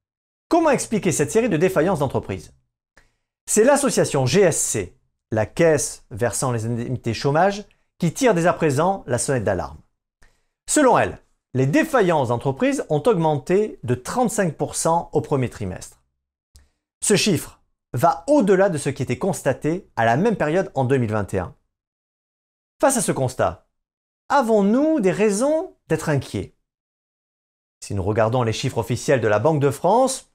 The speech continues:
il n'y a pas de quoi s'affoler, puisque l'institution monétaire note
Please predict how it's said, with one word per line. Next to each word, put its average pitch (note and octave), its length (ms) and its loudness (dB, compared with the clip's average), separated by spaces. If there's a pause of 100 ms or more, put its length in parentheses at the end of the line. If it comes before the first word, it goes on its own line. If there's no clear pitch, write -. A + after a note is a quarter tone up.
il - 80 -14
n'y F2+ 80 -8
a E2+ 40 -8
pas B2+ 140 0
de A2+ 80 -2
quoi D3 160 0
s'affoler, B2 400 -2
puisque - 320 -4
l'institution D#3 720 0
monétaire B2 540 -2
note F3+ 480 0